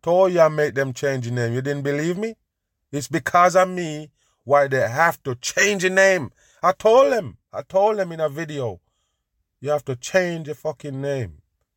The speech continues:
'Cause you're gonna look stupid. <laughs> Because the coronavirus is the common cold. So they change it to covid nineteen, people.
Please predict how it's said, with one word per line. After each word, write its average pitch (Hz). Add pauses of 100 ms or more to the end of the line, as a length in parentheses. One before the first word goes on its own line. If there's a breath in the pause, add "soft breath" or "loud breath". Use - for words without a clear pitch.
(140)
'Cause -
you're 123
gonna 139
look 143
stupid. 226 (800)
<laughs> -
Because 160
the 143
coronavirus 139 (760)
is 123
the 123 (100)
common 185
cold. 185 (460)
So -
they 139
change 175
it 156
to 156
covid 202
nineteen, 196
people. 180